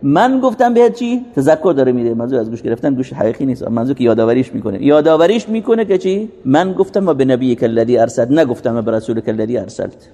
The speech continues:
در اذکاری که اومده اجتهاد نکن، دقیق یاد بگیر، حفظ کن و قبل از خوابت بگو. از جمله احادیثی که داریم در بحث خواب، اومده وارد شده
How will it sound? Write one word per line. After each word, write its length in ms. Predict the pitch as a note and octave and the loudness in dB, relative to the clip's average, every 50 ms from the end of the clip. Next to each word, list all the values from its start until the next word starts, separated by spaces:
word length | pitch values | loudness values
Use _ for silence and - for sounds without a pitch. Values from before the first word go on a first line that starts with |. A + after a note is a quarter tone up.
| - _ - | -6 _ 2
در 160 | C3 - A2 | 2 4 4
اذکاری 600 | - C#3+ C3+ - - - F#3 F#3+ G3 F#3 D#3 C#3 | 2 0 0 -2 -4 -2 0 2 2 2 0 -2
که 260 | C3 D#3 C#3 C3+ C3 | -2 -2 0 0 0
اومده 680 | B2+ B2 C3+ C#3 C#3 C3+ C3 C#3+ F3+ G#3 G#3 G3 G#3+ B3 - | 0 2 2 2 4 2 2 2 2 2 0 0 -4 -6 -8
اجتهاد 560 | C3 C3 - - C#3+ C3 C#3 D3+ E3+ E3+ D#3+ | -10 -10 -6 -2 0 2 4 4 2 2 2
نکن، 520 | D#3 D3 C#3+ C3 - C3+ B2+ C3 A#2+ A#2 - - - - - - - | 2 2 0 0 0 -2 -6 -4 -6 -8 -12 -16 -20 -20 -16 -4 0
دقیق 500 | C#3+ C3 C3 - D3+ D3+ F3 G3+ A3 - | 0 0 2 2 2 2 2 2 0 0
یاد 360 | B2+ A#2+ D3 D#3+ F#3+ F#3+ G3 | 0 2 4 4 2 2 -2
بگیر، 280 | F#3 - G3 G#3+ A3 F#3+ | -8 -8 -6 -4 -4 0
حفظ 320 | G3+ F#3+ G3 A3+ G#3+ G#3 | 2 2 0 0 0 -6
کن 240 | - - A3+ A3 G#3 F3 | -2 0 0 2 2 4
و 300 | F3 E3+ F3 G3+ A3+ A3 G#3+ - - - | 4 4 4 4 2 -2 -4 -10 -4 -2
قبل 160 | D3+ C#3+ C3+ | 0 2 2
از 120 | C3 C3+ - | 0 0 2
خوابت 220 | D3 C#3+ C3 A#2+ | 0 0 0 0
بگو. 240 | - A2 A2 G#2+ - - - - _ _ _ _ _ _ _ _ _ _ _ _ _ _ _ _ _ _ _ _ _ _ _ _ _ _ _ _ - | -2 -4 -8 -8 -10 -16 -18 -20 _ _ _ _ _ _ _ _ _ _ _ _ _ _ _ _ _ _ _ _ _ _ _ _ _ _ _ _ 0
از 220 | G#3+ C4+ C4+ G#3 | 2 2 2 2
جمله 400 | G#3 G#3 F#3+ F3+ F3+ E3+ D#3+ D3+ D3+ - - - - - | 2 0 2 4 4 4 4 4 0 -4 -16 -18 -8 -4
احادیثی 500 | - D#3 D3+ E3+ E3 E3 F#3+ G3+ - F#3 | -2 0 2 2 2 2 2 0 -2 -2
که 140 | E3 - D#3 | -2 -2 0
داریم 340 | C#3+ D#3+ D#3+ D3+ D3+ C#3+ C#3+ | 2 2 4 4 2 2 2
در 180 | D3 C#3+ C3 | 2 2 2
بحث 320 | B2+ B2 C#3 C#3+ - - C#3 C3 B2+ A#2+ B2 A#2 - | 2 0 -2 -2 -2 -4 -2 -2 0 0 -2 -4 -6
خواب، 580 | - - - - E3 F3 E3+ F3 F3 - - - - - - - - | -8 -10 -4 0 2 4 4 4 2 0 -4 -14 -20 -20 -12 -4 -2
اومده 340 | F3+ F3 F3 E3+ F3+ F#3 | 0 2 2 4 4 4
وارد 260 | E3 D#3 D#3+ F3 E3+ E3+ | 4 4 4 2 2 0
شده 400 | - D#3 D3+ C#3+ D#3 F3 F#3+ | -2 -4 -4 -2 -2 -2 -2